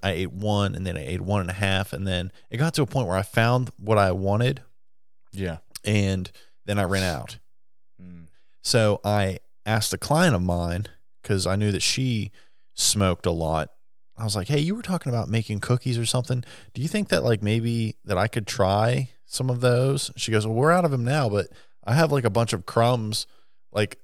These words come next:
Speaker 1: they weren't crumbs. They were just, like, broken cookies.
Speaker 2: Yeah.
Speaker 1: So she gave me this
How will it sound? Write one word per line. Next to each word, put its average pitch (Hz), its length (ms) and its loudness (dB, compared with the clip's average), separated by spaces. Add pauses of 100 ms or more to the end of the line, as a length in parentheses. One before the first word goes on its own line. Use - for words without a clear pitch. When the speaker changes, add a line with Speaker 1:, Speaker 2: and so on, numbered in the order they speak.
(160)
Speaker 1:
they 120 80 0
weren't 117 200 0
crumbs. 92 300 0
They 104 60 0
were 90 60 -2
just, 92 140 -2
like, 92 140 -8
broken 92 320 -2
cookies. 117 400 -6 (100)
Speaker 2:
Yeah. 92 260 -6 (680)
Speaker 1:
So 113 160 2
she 110 140 2
gave 120 200 4
me 131 120 0
this 92 280 -2